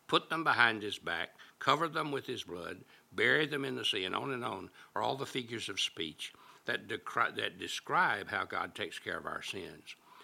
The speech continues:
But also, forgiving others is really important. And as we do that, then that, that really makes a difference.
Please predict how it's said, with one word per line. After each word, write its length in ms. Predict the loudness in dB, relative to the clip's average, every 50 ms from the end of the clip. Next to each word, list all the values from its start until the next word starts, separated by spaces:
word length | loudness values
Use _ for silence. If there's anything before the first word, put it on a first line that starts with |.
| -20 -20 -18 _
But 100 | 0 2
also, 560 | 4 4 4 2 2 0 2 0 0 -2 -6 -12 _ _ _ _ _ _ _ _ _ _ _ -20 _ _ -20 -20 _ _ _ _ -16
forgiving 480 | -8 -6 0 2 2 4 4 2 4 4
others 340 | 4 4 4 0 -2 -2 -4
is 160 | -6 -6 -6
really 240 | -6 -4 -2 0 0
important. 540 | 0 -2 -2 -6 -6 -6 -6 -10 -12 -16 -16 _ _ _ _ -20 -20 -20 -20 -16 -10 -8
And 100 | -2 0
as 240 | 2 0 0 0 -2
we 140 | -4 -6
do 260 | -4 -4 -6 -6 -4 -4
that, 460 | -4 -4 -4 -4 -4 -6 -8 -10 -18 -20 _ -20 -20 -20 -20 _ _ _
then 200 | -4 -4 -4 0
that, 240 | 0 0 0 0 -4 -14 -20 -20 -10 -4
that 200 | -4 -4 -4 -2
really 220 | -6 -4 -4 -4
makes 280 | -2 -4 -4 -4 -6 -8
a 80 | -8 -6
difference. 500 | -6 -6 -6 -6 -12 -16 -14 -14 -16